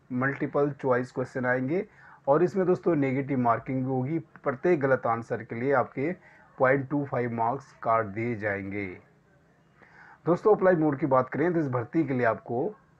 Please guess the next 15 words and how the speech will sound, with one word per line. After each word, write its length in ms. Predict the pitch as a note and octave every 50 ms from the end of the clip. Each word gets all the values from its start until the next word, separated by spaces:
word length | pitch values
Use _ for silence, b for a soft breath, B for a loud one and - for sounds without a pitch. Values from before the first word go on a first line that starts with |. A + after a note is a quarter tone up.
| _ _ _ -
ऑनलाइन 460 | C#3+ E3 F#3 F#3 F3+ F3+ F#3 F#3 F3
मोड 180 | D#3+ D3+ D3+ C3
से 140 | - D#3
अप्लाई 280 | D3 A#2+ C3 B2+ B2 B2
करना 280 | - B2+ A#2+ A#2 A#2+ B2+
है। 240 | - C#3+ F3 F3+ E3+
इस 100 | D3 C3 B2
भर्ती 320 | B2+ B2 A#2+ - D#3+ D3+
के 80 | C#3 C#3+
लिए 120 | C#3 C3+
दोस्तों 340 | C3+ C#3 C3+ - D#3 C#3+ C3
already 340 | B2+ B2+ B2 B2 B2+ C3+ C3
अप्लाई 300 | B2 G2+ - B2 A#2+ B2
होना 300 | B2 B2 A#2 A#2 A#2 C#3
शुरू 440 | C#3+ - - - E3+ D#3+ F#3+ G3